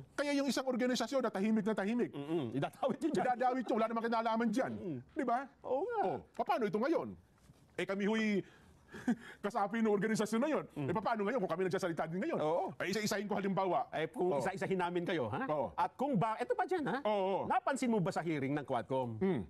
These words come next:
Speaker 2: Kung anong mga suot nilang relo ngayon?
Speaker 1: Oy, nako,
Speaker 2: Ha?
Speaker 1: biglang naging tagda limang daang piso.
Speaker 2: <laughs>
Speaker 1: Limang daang piso. Oh.
Speaker 2: Nagpalitan ng relo kasi nasisitan ng mga nakakaraan eh.
Speaker 1: Totoo.
Speaker 2: Ang problema, Jen, may mga naunang video na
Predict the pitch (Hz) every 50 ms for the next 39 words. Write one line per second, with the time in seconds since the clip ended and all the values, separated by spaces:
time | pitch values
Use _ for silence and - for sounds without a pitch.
0 | - _ _ - - - 254 240 233 240 240 220 208 208 202 - 226 220 202 -
1 | 190 180 175 165 156 156 156 208 240 247 233 240 240 247 214 190 202 294 370 427
2 | 427 - - - - - - - - - 233 - - 214 233 - - - - -
3 | 202 247 233 - 302 277 269 - 370 453 403 - - - - 143 220 226 220 285
4 | 311 311 311 330 294 294 339 320 339 311 302 285 294 240 220 254 269 285 294 277
5 | 214 196 233 262 254 247 - 294 269 - - 453 370 302 370 - - - - -
6 | - - - - 494 - - - - 196 226 220 240 233 208 165 214 233 233 233
7 | 214 180 - 339 339 - - 339 302 285 285 285 294 294 285 247 220 - - -
8 | 214 214 214 202 196 196 180 170 - 370 415 415 403 392 - - 320 302 285 285
9 | 277 277 - 233 285 339 349 277 254 - - - 262 233 269 247 269 254 - 254
10 | 240 254 247 247 247 247 247 247 262 277 277 311 302 208 160 135 - - - 254
11 | - 285 269 262 269 240 208 - 349 320 285 285 262 254 240 233 165 139 143 120
12 | 110 101 98 101 110 - - - - 247 269 302 294 294 285 285 269 262 254 254
13 | 254 247 233 233 226 196 156 202 202 196 - 175 151 - 123 123 135 165 185 196
14 | 196 190